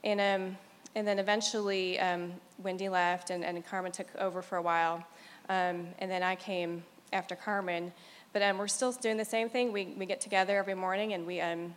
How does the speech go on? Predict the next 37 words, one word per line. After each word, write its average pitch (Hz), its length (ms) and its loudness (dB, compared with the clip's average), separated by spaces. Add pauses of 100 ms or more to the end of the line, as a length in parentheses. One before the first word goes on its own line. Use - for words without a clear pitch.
(480)
we 202 80 -8
just 190 160 -6
spend 196 200 -2
the 180 60 -2
time 180 420 -2
in, 170 120 -4
in 180 220 -4
worship 190 360 -6
and 175 100 -6
praising 185 360 -4
God, 170 260 2
and, 175 120 -2
and 180 140 -8
kinda 185 180 -4
let 185 180 -2
Him 196 180 -4
lead 190 180 -4
the 196 80 -6
mini-, 185 260 -2 (520)
the, 196 240 2
um, 180 220 0
the 180 80 -4
ministry 180 400 -2
there. 175 420 0 (420)
Um, 175 440 0 (440)
different 226 260 2
women 214 220 2
come 220 200 0
in 202 120 4
that 202 160 2
need, 208 440 0 (380)
um, 190 480 0 (320)
a 202 60 -4
lot 190 240 4
of 185 80 -2
freedom 214 300 -2
counseling. 240 760 -2